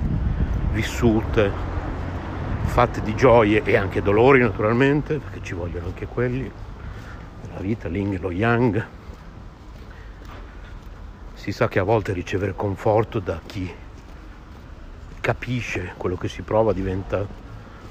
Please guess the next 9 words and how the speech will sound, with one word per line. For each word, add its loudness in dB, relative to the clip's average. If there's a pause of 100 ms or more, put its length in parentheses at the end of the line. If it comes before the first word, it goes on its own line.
(260)
un'esigenza. -2 (1500)
Se 4
un 6
post, -4 (1600)
questo 4
è 8
importante, 2
eh? 6 (600)
Ok? 4